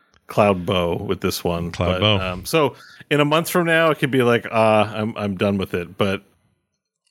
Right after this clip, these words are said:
Speaker 2: Right now,
Speaker 1: for
Speaker 2: it's
Speaker 1: four hundred dollars, you wanna have a good time, at least if you're like me and get excited by this thing, you wanna have a good time.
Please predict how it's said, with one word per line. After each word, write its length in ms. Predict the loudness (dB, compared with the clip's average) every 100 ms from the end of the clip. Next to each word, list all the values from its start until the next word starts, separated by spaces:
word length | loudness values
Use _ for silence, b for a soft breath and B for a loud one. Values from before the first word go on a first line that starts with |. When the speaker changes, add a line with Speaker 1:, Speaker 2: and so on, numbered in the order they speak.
| _
Speaker 2:
Right 160 | -4 -2
now, 340 | 0 0 -2 -6
Speaker 1:
for 120 | -8
Speaker 2:
it's 80 | -2
Speaker 1:
four 100 | 0
hundred 240 | 2 0 0
dollars, 480 | 0 2 0 -2
you 60 | 0
wanna 160 | 0 2
have 140 | 0
a 40 |
good 200 | 0 -4 0
time, 200 | 0 0
at 80 |
least 200 | -2 -4
if 140 | -8 -6
you're 80 | -2
like 240 | 0 -2
me 260 | -2 0 -2
and 120 | -2
get 120 | -2
excited 420 | -2 0 0 0
by 100 | -2
this 140 | -2 -4
thing, 140 | -6
you 60 | -2
wanna 160 | -2
have 40 | -2
a 40 |
good 140 | -4
time. 320 | -2 0 0